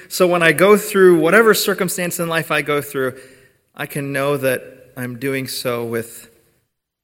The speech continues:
with the mindset that God is good. And I don't have to worry, be anxious for nothing. But when, when I have those moments of worry, when I am anxious, what should I do?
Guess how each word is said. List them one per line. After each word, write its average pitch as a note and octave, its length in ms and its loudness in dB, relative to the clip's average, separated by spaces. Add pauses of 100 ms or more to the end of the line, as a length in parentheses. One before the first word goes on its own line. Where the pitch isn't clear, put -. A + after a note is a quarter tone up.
(140)
with C3+ 180 -12
the C3+ 60 -10
mindset B2+ 480 -6
that B2+ 180 -6
God C3 220 -8
is C3+ 140 -10
good. C#3+ 380 -6 (640)
And D3 100 -10
I D#3 100 -4
don't E3+ 120 -4
have F3 140 -6
to F3 100 -6
worry, F3+ 460 -6 (220)
be - 200 -8
anxious F#3 380 -2
for F3 140 -6
nothing. F3 420 -4 (200)
But G3 200 -2
when, C4+ 460 -4 (380)
when A3+ 180 0
I A#3+ 100 4
have G#3 320 2
those D#3 220 2
moments C#3+ 360 0
of B2 160 -4
worry, B2 400 -6 (400)
when G3+ 140 -2
I G#3+ 120 2
am G#3+ 220 0
anxious, C3+ 380 -6
what A3 200 -4
should A3 180 -2
I G3 120 2
do? D3 360 -4